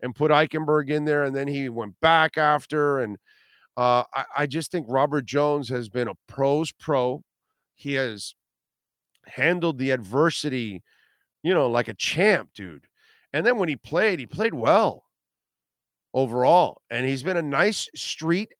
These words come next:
acquisition, acquisition from the Dolphins. You know, it goes in, I mean, he hasn't accomplished as much as Nick Needham has,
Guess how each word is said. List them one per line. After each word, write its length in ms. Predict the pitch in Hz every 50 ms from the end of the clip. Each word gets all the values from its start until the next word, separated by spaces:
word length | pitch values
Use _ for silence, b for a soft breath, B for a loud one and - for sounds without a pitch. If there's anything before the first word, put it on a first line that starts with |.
| _ _
acquisition, 840 | 135 151 175 - - - 151 147 123 - 175 214 233 - - 135 -
acquisition 680 | - 143 151 - - 165 147 110 175 226 214 - 214 202
from 200 | - - 156 151
the 80 | 147 135
Dolphins. 640 | 131 160 190 240 - - - 160 - - - - - _ _ _ _ _ _ _ _ _ _ _ _ _ _ _ _ _
You 80 | 117 143
know, 300 | 139 131 147 156 156 - b b b b b b b b
it 160 | 131 139 120
goes 360 | 110 165 180 196 190 160 117
in, 440 | 160 190 208 208 208 196 180 147 - - _ _ _
I 40 | 147
mean, 180 | 151 160 156 156
he 60 | 175
hasn't 260 | 196 196 170 196 180
accomplished 480 | - - 156 170 175 - 180 156 - 135
as 100 | 117 104
much 220 | 131 147 143 -
as 120 | 135 120
Nick 180 | 120 135 127 -
Needham 340 | - 160 214 233 220 196 147
has, 440 | 131 123 123 113 110 123 135 - -